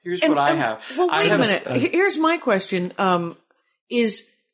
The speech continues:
Speaker 2: I was told to watch television that close to the T V was bad for my eyes.
Speaker 3: Is, is this like reading at night is bad for your eyes 'cause it's dark? 'Cause it turns out
Speaker 2: Yeah.
Speaker 3: the reverse is true.
Speaker 2: And eating before swimming.
Speaker 3: No, you're
Speaker 2: I don't
Speaker 3: supposed
Speaker 2: know.
Speaker 3: to eat before you s-
Speaker 2: Okay.
Speaker 1: I think it's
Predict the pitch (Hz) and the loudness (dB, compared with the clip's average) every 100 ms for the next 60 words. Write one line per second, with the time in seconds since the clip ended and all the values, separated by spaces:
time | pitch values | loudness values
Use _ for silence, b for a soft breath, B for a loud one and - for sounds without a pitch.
0 | _ - 311 370 392 - 277 247 247 240 | _ -4 -2 0 -2 0 2 2 0 -2
1 | 214 226 240 - 233 202 175 160 165 165 | -2 -4 -8 -6 -2 -2 -2 -4 -4 -2
2 | 175 254 - 226 208 208 196 185 190 170 | 0 0 0 0 2 0 -2 -2 -2 -2
3 | 151 143 139 165 - 170 147 151 - 156 | 0 -2 -4 -6 -2 -2 0 -2 -6 -6
4 | 147 135 - B B B B B B _ | -4 -6 -12 B B B B B B _
5 | 131 160 151 160 165 117 117 143 135 143 | -4 0 0 0 -2 0 0 0 0 0
6 | 127 123 127 139 - 120 104 127 117 123 | 0 0 2 0 0 -4 0 -2 0 0
7 | 123 127 120 123 110 101 120 127 - 131 | 2 0 0 -2 -2 0 0 0 0 -2
8 | 160 175 151 131 123 127 131 123 - - | 0 0 2 2 2 2 0 0 -2 -4
9 | - 262 240 233 - 247 247 233 190 - | -2 0 2 0 0 2 2 2 0 -4
10 | 160 - - - - 135 240 240 147 156 | -6 -6 -10 -16 -2 0 2 2 2 2
11 | 143 139 135 139 139 117 202 175 - 170 | 0 0 0 -2 -2 -4 -4 -4 -2 -2
12 | 233 262 240 - - | 0 0 -2 -6 -8